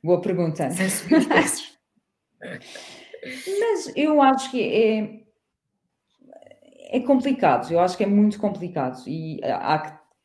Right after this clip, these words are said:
Speaker 1: que haver uma análise de, de toda de negócio, não é? Perceber o que é que estás a fazer, para, para, em que direção é que queres ir. Ah, o que é que eu posso dizer?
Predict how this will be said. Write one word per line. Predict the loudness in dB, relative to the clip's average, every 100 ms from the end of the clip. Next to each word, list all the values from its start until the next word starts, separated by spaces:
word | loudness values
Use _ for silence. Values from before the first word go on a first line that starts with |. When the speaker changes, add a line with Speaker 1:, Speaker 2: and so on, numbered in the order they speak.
| -4
Speaker 1:
que | -2
haver | -2 0 2
uma | 4 2
análise | 4 2 2 0 -4 -6 -4
de, | 0 0 -2 -6
de | -12 -14 _ _
toda | 2 2 4 0
de | 0
negócio, | -6 0 2 0 -4 -8
não | -6
é? | -6
Perceber | -8 -16 -8 -6
o | -4
que |
é | -6
que |
estás | 0 0 0
a | -8
fazer, | -8 -4 -2 -2
para, | -2 -6
para, | -6 -8
em | -8 -8 -8
que | -6
direção | -2 0 0 -2 -4
é |
que | -4
queres | -2 -2 -2 -8
ir. | -8 -10 _ _ _ _ _ _
Ah, | -6 -2 -2 0 0 -2 -6 _ _ _ _ _ _ _
o | -18
que | -6 -4
é |
que | -2
eu | 2
posso | 2 2 -8
dizer? | -8 -2 0 0 -2 -8